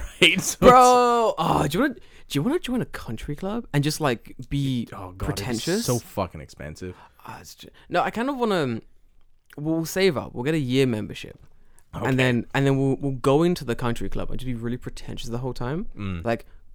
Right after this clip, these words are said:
Speaker 2: always wearing suits. We'll talk in British accents. Even when we're speaking Japanese, British accents.
Speaker 1: <laughs> Okay.
Speaker 2: And we'll just be very, very,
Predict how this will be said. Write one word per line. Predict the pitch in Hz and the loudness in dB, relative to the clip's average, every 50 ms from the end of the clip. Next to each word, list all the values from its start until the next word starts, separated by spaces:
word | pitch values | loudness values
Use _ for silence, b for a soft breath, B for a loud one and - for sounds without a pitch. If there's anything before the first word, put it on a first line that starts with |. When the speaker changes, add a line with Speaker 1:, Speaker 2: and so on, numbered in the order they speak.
| - - | -8 -4
Speaker 2:
always | 147 143 151 170 175 165 | 0 2 4 4 4 4
wearing | 151 135 127 127 | 2 2 2 0
suits. | - - 117 107 101 - - - - - | -2 -4 -4 -4 -4 -6 -8 -14 -12 -10
We'll | - 117 | -12 -6
talk | - 135 127 127 | -4 -4 -4 -4
in | 135 110 | -4 -2
British | 117 120 127 143 - | 0 0 0 0 0
accents. | 113 107 - - - - 104 87 - | -4 -6 -6 -8 -10 -10 -10 -8 -2
Even | 147 190 202 | 0 2 6
when | 214 | 6
we're | 208 | 4
speaking | 196 196 202 170 151 | 4 4 0 0 2
Japanese, | 127 135 117 113 - 110 92 - - - | 4 4 2 2 0 -6 -8 -8 -12 -14
British | - - 117 127 156 - | -8 -4 -4 -4 -2 -2
accents. | 117 107 - - - 98 90 - - - | -4 -6 -6 -6 -8 -6 -6 -6 -8 -8
Speaker 1:
<laughs> | - | -8
Okay. | 104 - 98 87 - - - | -6 -4 -4 -6 -6 -6 -4
Speaker 2:
And | 127 123 | -2 -2
we'll | 127 117 | 0 -2
just | 120 117 | -2 -4
be | - 117 | -4 -6
very, | 107 110 107 110 117 113 113 123 127 | -6 -6 -6 -2 0 2 2 2 2
very, | 120 117 110 104 107 104 104 101 98 - | 2 2 0 0 0 -2 -4 -4 -6 -8